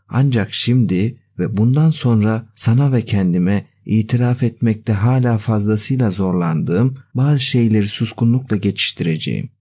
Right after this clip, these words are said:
Eğer resmin geneli yer yer bir parça bulanıklaşacak olursa,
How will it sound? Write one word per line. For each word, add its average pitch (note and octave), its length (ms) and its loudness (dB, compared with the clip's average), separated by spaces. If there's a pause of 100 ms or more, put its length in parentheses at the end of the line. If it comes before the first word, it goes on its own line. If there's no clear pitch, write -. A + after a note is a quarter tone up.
(400)
Eğer C3 280 2
resmin A2 520 0
geneli F#2 560 0 (260)
yer A2 240 2
yer G#2 280 0
bir A2 180 0
parça F2+ 460 -4 (100)
bulanıklaşacak G#2 920 -2
olursa, - 560 -2